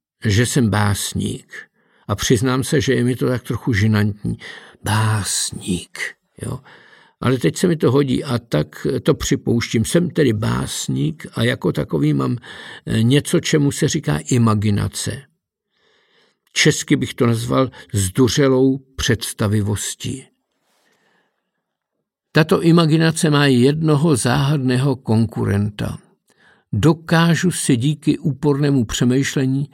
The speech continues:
představit i mnohé nepředstavitelno. Ale setkávám se občas i s tím, že si náhle něco představím, aniž bych si to představoval. Dostaví se to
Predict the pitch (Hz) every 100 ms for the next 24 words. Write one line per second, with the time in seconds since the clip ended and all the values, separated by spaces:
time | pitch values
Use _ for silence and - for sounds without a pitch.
0 | - - - 143 - - 139 143 - _
1 | _ _ _ _ - 139 127 135 127 143
2 | 127 131 - - 160 - - - - 110
3 | 104 110 - 104 104 101 101 104 107 _
4 | _ _ _ _ _ _ _ _ _ _
5 | - 123 123 170 - 160 156 165 - 147
6 | 139 - 147 156 - - 143 135 - 151
7 | 131 139 143 143 143 147 - 143 - 139
8 | 127 139 139 - - 127 151 117 156 -
9 | 160 - - - - - 170 127 98 -
10 | - 120 _ _ _ _ _ _ _ _
11 | _ _ _ _ _ - - 120 135 -
12 | 143 151 - 143 131